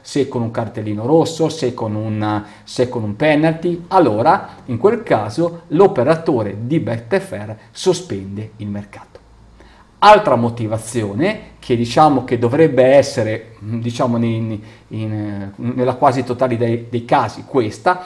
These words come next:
assenza di segnale video pe-, da parte di Betfair.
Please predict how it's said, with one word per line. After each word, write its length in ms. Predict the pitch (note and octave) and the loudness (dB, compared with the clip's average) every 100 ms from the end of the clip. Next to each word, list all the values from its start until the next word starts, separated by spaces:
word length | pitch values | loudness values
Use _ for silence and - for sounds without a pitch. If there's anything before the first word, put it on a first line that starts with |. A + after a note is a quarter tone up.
| - | -6
assenza 640 | - G#3 - F3+ A#2 - G#2+ | 2 2 4 2 0 -2 -6
di 120 | B2 | -6
segnale 520 | - E3+ B2+ A#2 F#3 | -4 -2 0 2 2
video 520 | F#3+ A2 G2 A2 C3 - _ | 0 -6 -8 -6 -6 -8 _
pe-, 160 | - - | -6 -4
da 180 | A#2+ E3+ | 2 2
parte 640 | D#3+ A2+ G#2+ - B2 B2+ - | 4 0 0 -4 -4 -4 -6
di 180 | C3+ B2 | -2 -2
Betfair. 600 | A2+ G#2+ G#2 - D#2+ | -2 -6 -8 -12 -16